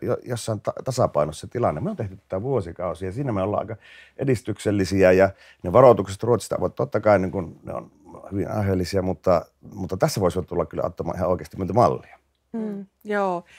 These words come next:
Speaker 2: oon samaa mieltä. Nyt tietenkin huolenaiheena on tässä se, että kun hallitus on päättänyt lakkauttaa näitä tärkeitä lähiohjelmia ja tätä valtion tukemaa asuntotuotantoa, niin kaupungilta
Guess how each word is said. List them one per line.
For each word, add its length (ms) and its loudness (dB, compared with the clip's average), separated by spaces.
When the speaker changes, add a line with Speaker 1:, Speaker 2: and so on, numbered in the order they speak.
Speaker 2:
oon 180 4
samaa 400 4
mieltä. 680 4
Nyt 240 0
tietenkin 400 2
huolenaiheena 840 4
on 320 4
tässä 320 -4
se, 240 -2
että 200 -8
kun 160 -6
hallitus 440 -8
on 100 -6
päättänyt 540 -2
lakkauttaa 680 -2
näitä 320 -6
tärkeitä 580 -4
lähiohjelmia 920 -2
ja 100 -6
tätä 280 -4
valtion 360 0
tukemaa 420 -6
asuntotuotantoa, 1000 -6
niin 160 -2
kaupungilta 600 4